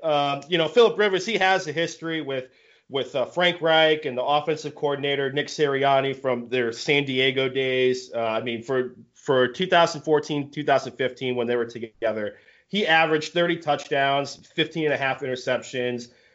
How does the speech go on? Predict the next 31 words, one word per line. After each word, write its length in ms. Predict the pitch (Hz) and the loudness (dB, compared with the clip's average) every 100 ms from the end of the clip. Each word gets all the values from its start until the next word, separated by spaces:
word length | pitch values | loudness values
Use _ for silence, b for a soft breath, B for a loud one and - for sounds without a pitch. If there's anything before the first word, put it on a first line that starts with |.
| b - | b 2
forty-five 460 | 175 170 170 160 | 4 4 4 4
hundred 240 | 147 151 131 | 4 2 2
yards, 420 | 139 135 135 127 | 4 6 4 0
and 80 | 127 | -2
about 240 | 120 131 | 2 2
a 60 | 120 | 0
sixty, 600 | - - 170 - 160 - - | -4 -4 -4 -4 -8 -8 -4
uh, 360 | 143 127 127 123 | 2 4 4 2
sixty-six 1040 | 127 - - 165 170 165 151 - 170 165 | -2 -10 -10 -10 -6 -6 -6 0 0 0
point 340 | - 160 143 135 | -2 0 0 0
three 220 | 147 143 | 0 0
completion 480 | 147 117 139 147 139 | 0 -4 -2 -4 -4
percentage. 480 | 160 175 165 160 - B B | -2 4 4 4 0 B B
If 120 | 165 | 2
he 120 | 202 254 | 4 2
can 220 | 240 147 | 0 0
do 500 | 151 175 180 185 180 B B B | 2 4 4 2 0 B B B
just 420 | 117 160 160 110 | 2 2 2 -2
that 500 | 127 139 147 151 - - | 2 4 4 2 -4 -20
this 440 | 120 117 151 151 | -6 2 2 2
season 640 | 160 165 127 151 147 139 139 | -6 -6 -2 2 2 0 -2
with, 260 | 139 139 | -2 0
uh, 360 | 139 131 123 123 | 0 2 2 0
you 80 | 127 | -2
know, 120 | 123 | 0
with 180 | 117 120 | 0 0
a 80 | 120 | 0
healthy 600 | 127 151 151 151 143 139 B B | 4 4 2 -2 -4 -6 B B
T 180 | - 160 | -6 0
Y 240 | 143 135 | 2 2
Hilton, 600 | 120 139 135 135 131 131 | 2 0 0 -2 0 0